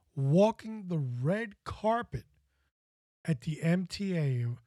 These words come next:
M T V Awards, and, of course, detailed investigation that revealed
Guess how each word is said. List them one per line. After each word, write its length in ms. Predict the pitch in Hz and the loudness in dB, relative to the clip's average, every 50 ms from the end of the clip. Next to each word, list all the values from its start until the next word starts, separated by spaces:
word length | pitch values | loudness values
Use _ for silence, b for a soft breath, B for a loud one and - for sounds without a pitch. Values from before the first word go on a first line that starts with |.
| _ _ _ _ _ _ _ _ - 170 | _ _ _ _ _ _ _ _ -6 -4
M 160 | 165 170 147 - | -4 -4 -4 -6
T 180 | - - 185 180 | -4 -2 -2 0
V 240 | 156 175 185 175 | 2 2 2 2
Awards, 640 | 160 123 120 120 117 117 113 113 113 - - - - _ _ _ _ _ _ _ _ _ _ _ _ _ _ - | 0 0 -2 -2 -4 -4 -4 -6 -8 -10 -14 -20 -20 _ _ _ _ _ _ _ _ _ _ _ _ _ _ -2
and, 480 | 175 180 175 160 143 123 117 120 - - _ _ _ _ _ _ _ _ _ _ - - | 2 2 4 4 2 0 -2 -6 -12 -16 _ _ _ _ _ _ _ _ _ _ -18 -18
of 180 | 117 - - - | -18 -18 -14 -14
course, 600 | - - 185 190 170 135 120 104 - - - - _ _ _ _ _ _ _ _ _ _ _ _ _ _ _ _ _ _ - | -4 -2 0 2 2 2 0 -2 -4 -8 -14 -18 _ _ _ _ _ _ _ _ _ _ _ _ _ _ _ _ _ _ 4
detailed 580 | 180 196 214 185 - - 196 208 208 202 185 | 6 6 6 4 4 2 4 6 6 4 4
investigation 1160 | 185 165 147 127 139 185 190 170 - - - 180 143 135 160 170 170 156 - - - 147 143 139 | 2 2 2 4 6 6 6 6 6 2 -4 -6 -2 2 2 4 4 4 2 0 -4 -4 -2 -2
that 200 | 147 151 147 160 | -2 -2 -2 0
revealed 800 | 165 170 156 143 160 185 190 175 151 131 110 104 117 _ - | 0 0 0 0 0 0 0 0 0 -2 -6 -10 -18 _ -20